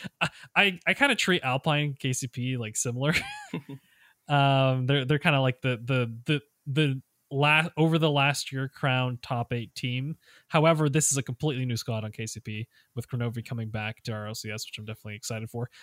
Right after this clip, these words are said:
But the reason we're mentioning it is 'cause Drally has joined it, and I'm just confused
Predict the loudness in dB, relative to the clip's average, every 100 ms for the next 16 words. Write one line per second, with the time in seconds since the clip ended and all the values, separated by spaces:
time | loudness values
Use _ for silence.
0 | -4 0 4 4 4 2 0 0 -2 -2
1 | -4 -2 -4 -6 -4 0 2 4 4 2
2 | 0 0 -2 -4 -2 0 2 0 0 -2
3 | -6 -10 _ _ _ _ _ _ 0 0
4 | 0 -8 _ _ 0 0 2 -2 0 -2
5 | -4 -4 -2 -2 -4 -4 -6